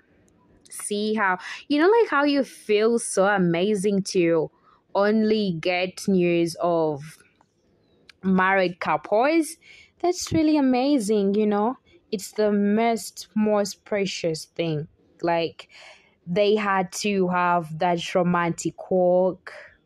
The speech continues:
and they said, "I do." Officially Owens. Wife got a great drink to eat. First day ever. And of course,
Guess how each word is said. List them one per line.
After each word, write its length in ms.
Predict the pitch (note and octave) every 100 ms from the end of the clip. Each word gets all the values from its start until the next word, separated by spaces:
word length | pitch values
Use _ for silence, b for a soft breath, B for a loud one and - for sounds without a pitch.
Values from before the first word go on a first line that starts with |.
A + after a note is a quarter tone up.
| B B B B -
and 280 | G3 G3
they 180 | F#3+ G3
said, 640 | F#3+ - F#3 E3 F3 E3 -
"I 220 | F3 F#3 G3+
do." 460 | F3+ G3 F3+ E3 B B B B _
Officially 1120 | G3 G3 - - D4 D4+ - D4 A3+ A3 G#3 -
Owens. 840 | E3+ D#3+ D#3+ D#3+ E3 D#3+ - - _ _ _ - B B B -
Wife 540 | F3+ G#3 G#3 G#3+ A3 -
got 400 | F#3+ F#3 F3+ - _
a 160 | F3+ F3+
great 360 | E3 F3+ F3+
drink 480 | - - F3+ F3 - -
to 180 | - -
eat. 460 | - F3 - - - - -
First 420 | F3 F3 - D#3+
day 520 | E3+ E3 E3+ F#3+ A3+ - _ -
ever. 640 | E3+ D#3+ D3+ D#3 D#3 F3+ B B B B B -
And 380 | F#3+ F#3+ G3 F#3
of 160 | F3
course, 720 | - F3+ F3 F3+ F3+ - -